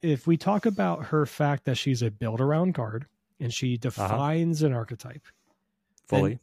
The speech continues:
Speaker 1: and, and that was the only thing we were talking about, I would say yes, she is an S tier
Speaker 2: Yep.
Speaker 1: card because you, there is
Speaker 2: Right.
Speaker 1: no, no replacement. There's no,
Speaker 2: No.
Speaker 1: how do, hey, hey, you have a replacement suggestion, Teddy, for Hela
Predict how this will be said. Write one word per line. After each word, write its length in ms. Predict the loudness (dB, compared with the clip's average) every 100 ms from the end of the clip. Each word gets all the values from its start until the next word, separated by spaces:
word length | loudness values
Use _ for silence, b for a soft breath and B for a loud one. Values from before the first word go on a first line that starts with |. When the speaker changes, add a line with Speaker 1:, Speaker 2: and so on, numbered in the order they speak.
| _
Speaker 1:
and, 160 | -2 -2
and 80 | 0
that 260 | -2 0
was 180 | 0 2
the 140 | 2
only 240 | 2 4 4
thing 140 | 4
we 40 | 2
were 80 | 4
talking 260 | 2 2
about, 280 | 2 -2 -4
I 140 | -2 2
would 180 | 2 0 _ _ -10
say 260 | 0 2
yes, 400 | 4 2 -2 -4
she 140 | 0 0
is 100 | 0
an 100 | 0
S 180 | 0 0
tier 200 | 2 2
Speaker 2:
Yep. 80 |
Speaker 1:
card 240 | 2 -2 -6
because 320 | -4 -4 -4
you, 80 | -2
there 180 | 2 4
is 60 |
Speaker 2:
Right. 80 | 4
Speaker 1:
no, 380 | 4 4 2 -2 _ _ _ _ -12
no 300 | -2 2 4
replacement. 720 | 2 2 -2 0 -2 -2 -6 -20 b b b -4
There's 200 | -2 2
no, 500 | 2 4 4 2 -2 _ -10
Speaker 2:
No. 180 | -4 -2
Speaker 1:
how 180 | -2 -2
do, 140 | -4
hey, 220 | -4 -4
hey, 140 | -2 -2
you 140 | 0
have 100 | 2
a 60 | 2
replacement 380 | 4 2 0 -2
suggestion, 360 | -2 -2 -4
Teddy, 240 | -2 -2 0
for 160 | -2
Hela 400 | -2 0 0 -2